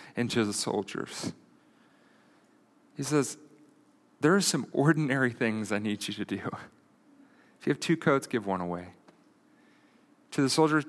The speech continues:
"Don't take more than you need. Don't cheat the system. Do your job with integrity." Isn't it interesting that they,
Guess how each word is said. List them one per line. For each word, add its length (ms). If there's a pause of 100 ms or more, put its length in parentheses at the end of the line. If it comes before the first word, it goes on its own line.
(120)
"Don't 260
take 320
more 240
than 220
you 120
need. 240
Don't 220
cheat 440 (160)
the 60
system. 560 (280)
Do 80
your 160
job 320
with 160
integrity." 720 (1500)
Isn't 180
it 100
interesting 480
that 160
they, 200